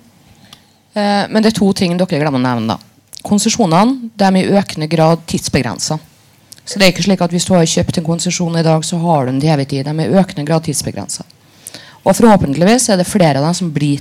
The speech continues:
tidsbegrenset, jo. Og det andre er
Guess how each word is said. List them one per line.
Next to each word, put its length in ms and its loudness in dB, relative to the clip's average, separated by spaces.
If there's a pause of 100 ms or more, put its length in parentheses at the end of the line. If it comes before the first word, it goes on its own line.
tidsbegrenset, 720 -6
jo. 180 -4 (1120)
Og 60 0
det 100 6
andre 340 6
er 320 6